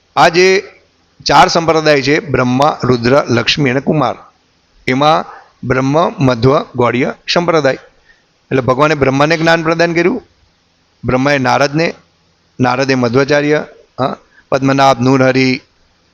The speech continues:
અધોક્ષ, ચૈતન્ય મહાપ્રભુ, એ રીતે આ જ્ઞાન એશી ભક્તિ વેદાંત સ્વામી પ્રભુપાદ પાસે આવ્યું. તો આ થઈ જ્ઞાન પ્રાપ્ત કરવાની વિધિ. અને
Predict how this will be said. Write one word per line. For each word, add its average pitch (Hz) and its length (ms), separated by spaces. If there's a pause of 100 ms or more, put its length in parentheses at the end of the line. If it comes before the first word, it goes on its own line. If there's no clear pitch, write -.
(680)
અધોક્ષ, 139 560 (1300)
ચૈતન્ય 139 360
મહાપ્રભુ, 131 640
એ 143 80
રીતે 151 220
આ - 20
જ્ઞાન 139 380 (260)
એશી - 240
ભક્તિ 139 300
વેદાંત 139 320
સ્વામી 139 220
પ્રભુપાદ 123 380
પાસે 117 420 (240)
આવ્યું. 101 340 (640)
તો 160 80
આ 170 120
થઈ 208 220
જ્ઞાન 165 440
પ્રાપ્ત - 460
કરવાની 151 580
વિધિ. 147 420 (760)
અને 170 180